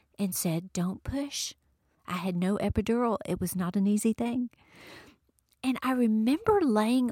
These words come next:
on that, that bed in the hospital waiting to deliver,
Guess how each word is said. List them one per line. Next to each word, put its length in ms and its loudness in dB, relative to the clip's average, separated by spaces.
on 240 0
that, 240 -2
that 260 0
bed 300 2
in 100 4
the 80 0
hospital 540 -2
waiting 460 2
to 120 -4
deliver, 680 0